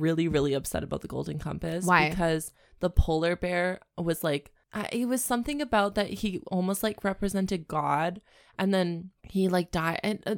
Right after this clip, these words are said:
Speaker 1: it, people were offended. Like, there was, like, a huge uproar.
Speaker 2: I'm sorry, but religious people don't have a stance.
Speaker 1: <laughs> That's a bold statement for a public
Speaker 2: You don't have a
Speaker 1: podcast.
Speaker 2: stance.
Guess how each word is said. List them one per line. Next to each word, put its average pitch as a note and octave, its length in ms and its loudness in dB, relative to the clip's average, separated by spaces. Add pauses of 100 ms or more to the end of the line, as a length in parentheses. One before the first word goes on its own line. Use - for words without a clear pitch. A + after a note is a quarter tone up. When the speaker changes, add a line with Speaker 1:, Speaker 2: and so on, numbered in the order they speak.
Speaker 1:
it, - 300 -6
people A3+ 260 0
were A3+ 140 4
offended. E3 560 0
Like, E3+ 160 0
there F#3 100 2
was, F#3 140 2
like, G3 160 0
a F#3+ 40 0
huge G#3 460 0
uproar. G3 680 -2
Speaker 2:
I'm C4 100 2
sorry, A3+ 220 6
but G3+ 160 0
religious G#3 420 0
people C#4+ 520 -2
don't F#3 240 0
have F#3 180 -2
a F#3 60 0
stance. F3 500 2
Speaker 1:
<laughs> - 1800 2
That's C#4 240 4
a F#4+ 120 6 (120)
bold G#3 360 6
statement G3+ 640 4
for G#3 300 2
a G#3 60 4
public F#3 280 6
Speaker 2:
You A#3+ 120 10
don't D4 380 12
have E4 140 10
a F4+ 80 10
Speaker 1:
podcast. - 160 10
Speaker 2:
stance. D4 880 6